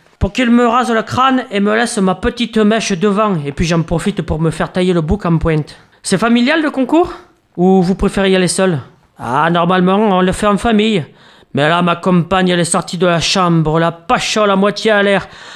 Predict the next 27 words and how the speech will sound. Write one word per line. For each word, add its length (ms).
avec 300
le 80
maquillage 540
d'une 260
fille 260
de 140
joie. 440
Je 140
lui 120
ai 60
dit : « 260
Oh, 300
Marjolaine, 600
c'est 220
quoi 220
ça ? 400
C'est 160
fini 260
la 140
télé-réalité. 880
Là, 120
tu 160
es 20
dans 120
la 100
vraie 200
vie. » 340